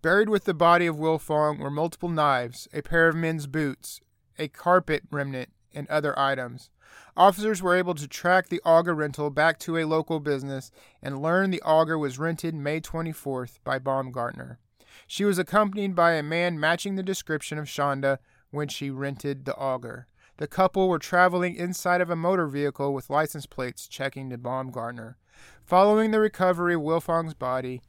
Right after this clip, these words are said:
a second search was conducted of the Baumgartner-Shonda residence. Knives, carpeting, and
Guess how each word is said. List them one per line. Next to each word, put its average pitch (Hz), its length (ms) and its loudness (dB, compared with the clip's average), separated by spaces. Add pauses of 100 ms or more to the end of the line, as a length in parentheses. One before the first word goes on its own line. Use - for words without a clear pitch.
(260)
a 139 80 -10
second 220 420 2
search 156 300 -2
was 147 160 -6
conducted 139 540 -4
of 135 160 -4
the 139 80 -4
Baumgartner-Shonda 143 1400 -2
residence. 127 680 -8 (400)
Knives, 185 680 0 (400)
carpeting, 180 680 2 (240)
and 135 140 -12